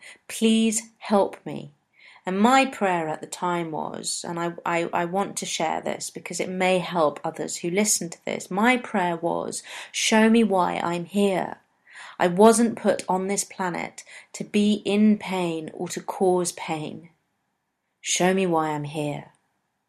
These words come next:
I mean, even when I remember that, that prayer that I initially put out, it still makes me feel quite emotional because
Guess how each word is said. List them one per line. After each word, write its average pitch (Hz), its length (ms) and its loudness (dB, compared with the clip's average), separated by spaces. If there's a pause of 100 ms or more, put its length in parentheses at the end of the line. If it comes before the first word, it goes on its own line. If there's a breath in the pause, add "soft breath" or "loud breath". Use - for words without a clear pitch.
(180)
I 175 40 -8
mean, 185 140 -2
even 208 260 4
when 185 120 0
I 175 80 2
remember 175 560 2
that, - 360 -4 (640 loud breath)
that - 220 6
prayer 170 420 2
that 160 160 -4
I 151 140 -4
initially 165 540 -6
put - 260 -10
out, 151 200 -6
it - 140 -10
still 208 240 2
makes 185 320 -2
me 160 100 -8
feel 156 280 -12
quite 160 280 -6
emotional 170 720 -2
because 151 600 -6